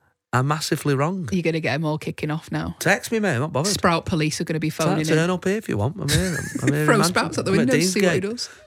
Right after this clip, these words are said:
Speaker 1: Deansgate, Manchester. I'll have it in the street, mate. I'm not bothered.
Speaker 2: <laughs>
Speaker 1: Sprouts are the devil's hemorrhoids, and they do not deserve to be on any plate anywhere.
Speaker 2: Do you not have them on, on your plate for Christmas then?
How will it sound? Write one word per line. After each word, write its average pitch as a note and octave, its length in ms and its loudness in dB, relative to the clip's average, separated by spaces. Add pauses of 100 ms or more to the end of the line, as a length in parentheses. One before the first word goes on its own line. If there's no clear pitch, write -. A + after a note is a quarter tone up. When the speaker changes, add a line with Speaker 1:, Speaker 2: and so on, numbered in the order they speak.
Speaker 1:
Deansgate, E3 400 0
Manchester. D#3+ 520 -2
I'll C3 200 0
have C#3+ 100 -2
it B2 80 -2
in A2+ 60 -2
the G#2+ 60 0
street, D#3+ 340 -2
mate. D#3 200 2
I'm - 120 2
not - 100 0
bothered. - 320 0
Speaker 2:
<laughs> - 800 -6
Speaker 1:
Sprouts - 540 -2
are B2 140 0
the A2+ 80 -2
devil's C3+ 260 0
hemorrhoids, A2 640 0
and G#2 100 0
they G2+ 80 2
do G#2+ 140 0
not B2+ 180 -2
deserve A#2+ 340 0
to A2+ 100 -10
be G2+ 340 -2 (180)
on G2 220 -2
any C#3+ 180 2
plate - 580 -4 (600)
anywhere. G#2+ 500 2 (400)
Speaker 2:
Do A#3+ 100 4
you A#3 60 8
not A3+ 120 4
have A#3 120 0
them A3+ 160 2
on, A3+ 180 0
on G#3+ 220 4
your G#3 80 2
plate G#3 320 0
for - 80 -18
Christmas - 360 -2
then? - 220 -8